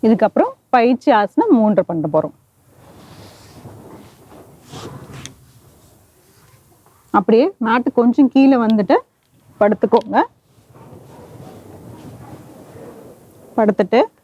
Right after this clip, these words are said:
கால்கள் மேல் நோக்கி தூக்கிக்கோங்க. இதுலயும் முட்டி மடங்கக்கூடாது. எல்லா பயிற்சி ஆசனங்களுமே வந்து உங்களுக்கு முன்ன முட்டி மடங்காம பார்த்துக்கோங்க. அப்படியே கைகள் வச்சு அழுத்திட்டு கால்களை மேல் நோக்கி இப்படி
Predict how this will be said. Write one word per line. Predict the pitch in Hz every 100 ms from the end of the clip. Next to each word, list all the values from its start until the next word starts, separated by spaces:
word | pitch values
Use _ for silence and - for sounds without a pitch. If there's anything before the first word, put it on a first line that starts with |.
| _ _
கால்கள் | - 214 208 196 190
மேல் | 196 202
நோக்கி | 196 196
தூக்கிக்கோங்க. | 214 185 190 202 196 285 480 _
இதுலயும் | 240 233 240 285
முட்டி | 226 214
மடங்கக்கூடாது. | 226 202 190 175 175
எல்லா | 170 202 269 359
பயிற்சி | 247 240 240
ஆசனங்களுமே | 254 233 233 220 208 214 247
வந்து | 214 226
உங்களுக்கு | 294 220 196
முன்ன | 190 233 359 - _
முட்டி | - 214 269
மடங்காம | 233 196 226 233 226
பார்த்துக்கோங்க. | 202 196 190 175 196 277 - _ _ _
அப்படியே | - 202 214 202 254
கைகள் | 247 220 220
வச்சு | 226 190 220
அழுத்திட்டு | 208 233 - 233 - 523 - _ _ - - - - - - - - -
கால்களை | - 226 220 208 254
மேல் | 294 226
நோக்கி | 220 214 196
இப்படி | 262 208